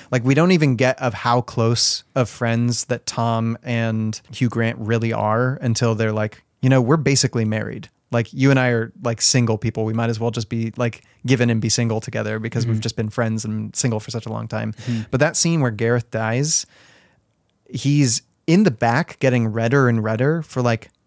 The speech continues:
Speaker 1: a minute and a half before he actually collapses.
Speaker 2: Yeah.
Speaker 1: And this, the filmmaking of Mike Newell is, it's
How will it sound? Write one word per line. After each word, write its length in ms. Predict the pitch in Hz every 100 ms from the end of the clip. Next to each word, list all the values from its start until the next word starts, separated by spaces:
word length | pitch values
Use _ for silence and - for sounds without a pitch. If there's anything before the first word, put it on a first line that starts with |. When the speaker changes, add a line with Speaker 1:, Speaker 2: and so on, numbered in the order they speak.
| _ _ 120
Speaker 1:
a 20 | 120
minute 160 | 139 135
and 100 | 117
a 100 | 98 127
half 300 | 113 - -
before 260 | 117 - 110
he 120 | 117
actually 380 | 113 - 113 110
collapses. 760 | - 110 113 - 117 120 - -
Speaker 2:
Yeah. 240 | 117 107 -
Speaker 1:
And 180 | 131 123
this, 320 | 120 - - -
the 160 | 131 123
filmmaking 800 | - 170 156 120 117 110 110 110
of 120 | 107
Mike 220 | 117 113 117
Newell 400 | 113 110 107 113
is, 340 | 113 107 - - _ _ _
it's 200 | 139 131